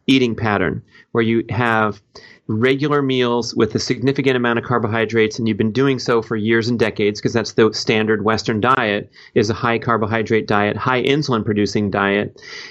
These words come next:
You n-, hardly ever produce ketones, and you're not good at making them or burning them.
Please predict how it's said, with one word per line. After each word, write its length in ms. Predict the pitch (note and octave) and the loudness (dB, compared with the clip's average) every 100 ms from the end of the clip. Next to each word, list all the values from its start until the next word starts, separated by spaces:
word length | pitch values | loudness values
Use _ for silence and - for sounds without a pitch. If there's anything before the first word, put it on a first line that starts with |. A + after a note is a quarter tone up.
| _ | _
You 120 | A#2 | -2
n-, 160 | A#2 A#2+ | 0 0
hardly 460 | A#2+ C#3+ C#3 B2+ - | 0 -2 2 0 0
ever 480 | D3 C#3 B2 A2+ - | -2 0 0 -2 -4
produce 360 | B2+ A#2 A2+ - | -2 0 0 0
ketones, 640 | C3 A#2+ A2 G#2 G#2+ - _ - - | -2 0 0 0 0 -4 _ -20 -6
and 120 | A2 | -2
you're 80 | A2 | 0
not 240 | A#2 A2+ G#2+ | 2 0 2
good 200 | C#3 C3+ | 2 4
at 160 | A2+ | 0
making 360 | A#2 A#2 B2 A2 | 0 0 0 0
them 240 | G#2+ G#2+ | 0 0
or 40 | G#2 | 0
burning 360 | A#2+ D#3 C3+ | 0 0 0
them. 320 | G2+ G2 G#2+ | 0 0 -2